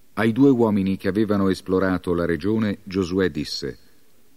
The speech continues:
"Andate a casa della prostituta e fatene uscir fuori tutto ciò che le appartiene, come le avete giurato."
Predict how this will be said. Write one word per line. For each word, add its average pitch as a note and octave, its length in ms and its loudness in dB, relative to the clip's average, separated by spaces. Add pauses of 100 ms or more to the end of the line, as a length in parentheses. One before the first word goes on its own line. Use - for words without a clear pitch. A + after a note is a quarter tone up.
(200)
"Andate A#2 580 0
a A2 80 -2
casa A2+ 500 -4
della G2 240 0
prostituta C#2+ 840 -8 (100)
e C#2+ 160 -10
fatene G2 440 -2
uscir F#2 340 -4
fuori F#2+ 500 0
tutto B2 240 -2
ciò A2+ 200 0
che A2+ 140 0
le G#2+ 140 2
appartiene, G2 720 -6 (320)
come F#2+ 300 2
le F2+ 80 4
avete F#2 320 0
giurato." D#2+ 560 -8